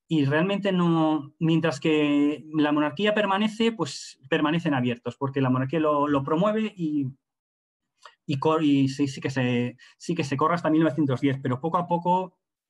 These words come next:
va desapareciendo. El más importante es la Alameda de Campo Grande, que se hizo en Lisboa. Es, eh, in-, actualmente el hipódromo ha desaparecido, pero sí que existe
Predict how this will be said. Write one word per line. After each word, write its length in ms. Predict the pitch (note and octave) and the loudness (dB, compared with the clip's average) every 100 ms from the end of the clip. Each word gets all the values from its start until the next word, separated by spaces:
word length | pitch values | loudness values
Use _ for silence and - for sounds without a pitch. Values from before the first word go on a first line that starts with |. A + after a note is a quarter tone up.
| _ _ - | _ _ -4
va 60 | C3 | -2
desapareciendo. 480 | C3+ C#3 C3 C#3 B2+ | 0 -2 0 2 4
El 60 | |
más 160 | D3 G3+ | 2 0
importante 640 | F3+ F3+ F3+ G3+ G#3+ G#3+ G#3+ - - _ _ | -2 -2 0 -2 -2 -4 -4 -16 -20 _ _
es 200 | D#3 D3 | -2 0
la 120 | D3+ | 0
Alameda 380 | B2 A#2+ D3+ D#3+ | 2 2 2 2
de 100 | D3+ | 0
Campo 260 | C#3 C3 C3+ | 0 0 2
Grande, 480 | D#3+ G3+ G#3 B3 A#3+ _ _ | 0 0 0 0 -2 _ _
que 120 | - C3+ | -4 -2
se 120 | C#3 | 0
hizo 160 | C3+ | 0
en 80 | C3+ | 2
Lisboa. 520 | C3 C#3 G3 A3+ A#3+ - _ _ - | 2 0 0 0 0 -8 _ _ -4
Es, 460 | C#3+ C3+ - - - _ _ D4+ | -2 -2 -6 -18 -20 _ _ -12
eh, 200 | D4+ C#3 C3+ | -4 -4 -2
in-, 340 | D3+ C#3+ C#3+ - | 2 2 0 -4
actualmente 880 | C3 - D3+ E3+ G#3 G#3+ A3+ A#3 - - | -6 0 2 2 0 2 0 0 -6 -4
el 120 | C#3+ | 0
hipódromo 380 | C#3 D#3+ E3 E3+ | 2 2 2 0
ha 40 | |
desaparecido, 760 | F3 E3+ D#3 D3 C#3 G#3 A3+ A3 | 0 -2 -2 -2 -2 0 0 0
pero 180 | D#3+ C#3 | 0 -2
sí 160 | F#3 | -2
que 100 | F3+ | -4
existe 520 | F3 G3 F3 G#3 G#3+ | -4 -4 -4 -2 -2